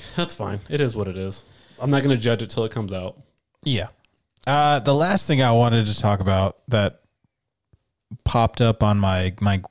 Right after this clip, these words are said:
Speaker 2: Google homepage, 'cause it knows the thing. Obviously, cookies are a real thing. Um, not the kind you eat, guys. I hope you understood which kind of cookies I'm talking about, you fat fucks.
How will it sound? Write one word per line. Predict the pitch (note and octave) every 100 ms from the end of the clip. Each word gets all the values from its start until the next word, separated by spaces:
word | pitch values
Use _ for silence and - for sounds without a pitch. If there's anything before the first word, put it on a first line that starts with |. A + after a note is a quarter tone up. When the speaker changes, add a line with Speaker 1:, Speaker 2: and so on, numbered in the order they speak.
| _
Speaker 2:
Google | G#2+ G2+ G2+ F#2
homepage, | G2+ F#2 F#2+ - F#2 F#2+ F#2+ -
'cause | G2+ F#2+
it | F2+
knows | F#2 G#2+ G#2+ -
the | F#2
thing. | G#2 -
Obviously, | G#2+ F#2+ - F2
cookies | - G2 F#2+ F2+
are | F2
a | F2+
real | F2+ G2
thing. | - D2+ F2+ - - - - _ _
Um, | G#2+ G2+ F2+ E2+ G2 - _
not | B2+ D3
the |
kind | - C3
you | E2+ G#2
eat, | -
guys. | - A1+ - - - _ _ _ _ _ _ _
I | -
hope | A#2 A2+
you | D2+
understood | D#2+ B1+ - G#2
which | G2 G2
kind | - G#2+
of | G#2+
cookies | - C#3 G#2+
I'm | F2+
talking | F2+ G2 F#2 F#2
about, | F2+ F#2 F#2
you | E2 G2
fat | - - F#2+
fucks. | - - G#2 A2+ - -